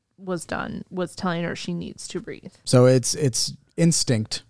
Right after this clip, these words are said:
Speaker 2: to breathe, even though she doesn't really need to breathe. Is that what you're saying?
Speaker 1: Yes.
Speaker 2: Gotcha. Possibly.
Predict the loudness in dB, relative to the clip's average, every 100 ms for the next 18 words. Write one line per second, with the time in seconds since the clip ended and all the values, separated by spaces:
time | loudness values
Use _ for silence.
0 | _ 0 2 4 6 4 2 2 2 2
1 | 2 0 0 -2 4 6 8 8 4 2
2 | 0 0 0 -2 0 2 2 2 2 -2
3 | -2 -2 -2 -16 -20 -4 -2 -2 -6 -8
4 | 2 4 8 6